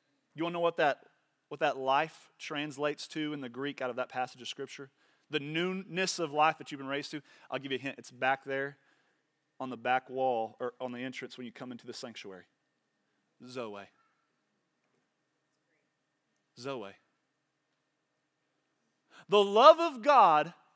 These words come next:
that you were baptized into that laid your old man to death, that raised you to life and put a new spirit inside of you so that you could live a new kind of life, is to produce a Zoe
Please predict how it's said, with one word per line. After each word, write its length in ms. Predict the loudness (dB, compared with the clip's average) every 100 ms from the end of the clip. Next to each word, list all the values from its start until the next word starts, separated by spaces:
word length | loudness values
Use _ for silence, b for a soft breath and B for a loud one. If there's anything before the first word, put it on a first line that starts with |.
| _ 0
that 260 | 2 2
you 220 | 0 0
were 220 | 4 4 4
baptized 920 | 6 8 8 6 0 2 4 2 -2
into 680 | -4 -2 -6 -4 -4 -4 -10 B B B
that 200 | 4 6
laid 240 | 6 4
your 200 | 4 0 4
old 320 | 6 6 6
man 400 | 2 2 2 2
to 160 | -2 -6
death, 560 | 2 4 6 2 -4 -18 B 2
that 180 | 4 4
raised 600 | 2 8 8 8 6 2
you 160 | 0
to 180 | 2 4
life 420 | 4 8 10 10 6
and 140 | -4
put 160 | 2 4
a 60 | 4
new 300 | 2 0 0
spirit 400 | -2 -2 -2 -2
inside 360 | -2 2 4
of 80 | 4
you 100 | 0
so 120 | -4
that 120 | -4
you 120 | -2 0
could 180 | 2
live 220 | 4 4 4
a 100 | 2
new 520 | 2 2 6 6 4 2
kind 340 | 4 4 2
of 60 | -2
life, 460 | 4 6 8 6 -4 _ _ _ _ _ _ _ _ _ _ _ -20
is 140 | -18
to 80 | -14
produce 280 | -12 -10 -8
a 160 | -8 -10 _ -10
Zoe 440 | -4 -2 -4 -12